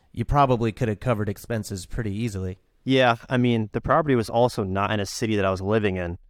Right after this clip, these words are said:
Speaker 2: So I was kind of mimicking the experience of an out-of-state investor 'cause I bought it sight unseen, um, and I was managing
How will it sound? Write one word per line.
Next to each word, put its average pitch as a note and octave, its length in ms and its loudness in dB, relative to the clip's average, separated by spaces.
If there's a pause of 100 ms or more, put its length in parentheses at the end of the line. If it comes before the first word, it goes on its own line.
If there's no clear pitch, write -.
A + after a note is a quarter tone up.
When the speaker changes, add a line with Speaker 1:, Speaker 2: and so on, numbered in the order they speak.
(400)
Speaker 2:
So - 140 -2
I G2+ 120 4
was G2 100 -2
kind A#2+ 220 0
of G2 100 -2
mimicking G#2+ 460 0
the G2+ 80 0
experience G2 640 -2
of G2 80 -4
an F#2 100 -2
out-of-state F#2+ 360 0
investor F#2+ 600 -2 (400)
'cause G#2 80 -6
I G2 280 2
bought G2 280 2
it G#2 80 -8
sight A2 220 2
unseen, A#2 540 -2 (520)
um, F#2+ 500 0 (120)
and G2+ 100 0
I G2 80 2
was F#2+ 420 -4
managing G2 840 -2